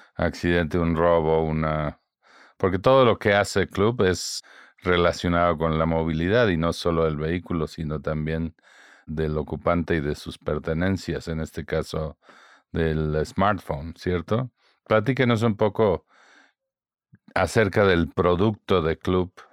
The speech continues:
y qué es lo que lo hace diferente.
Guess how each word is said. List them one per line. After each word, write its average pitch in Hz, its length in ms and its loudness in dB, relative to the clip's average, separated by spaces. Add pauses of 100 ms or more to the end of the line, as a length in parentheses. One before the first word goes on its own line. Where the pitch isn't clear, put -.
(160)
y 80 500 -4
qué - 140 2
es 110 120 2
lo 110 120 2
que 104 120 0
lo 92 180 4
hace 95 240 0
diferente. 76 640 -6